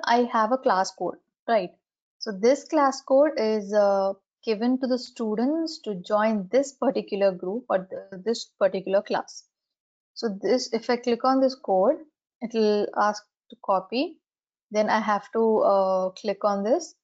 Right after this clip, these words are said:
copy, and then I have to copy this to my WhatsApp group, uh, WhatsApp group, and then, uh, the students get to join in this particular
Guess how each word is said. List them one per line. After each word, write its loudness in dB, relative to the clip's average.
copy, -2
and 2
then 6
I 4
have 0
to -2
copy 0
this -2
to 2
my 2
WhatsApp 0
group, -2
uh, 2
WhatsApp -2
group, -2
and -2
then, 0
uh, 0
the -8
students -2
get -2
to -4
join -2
in -6
this 0
particular -2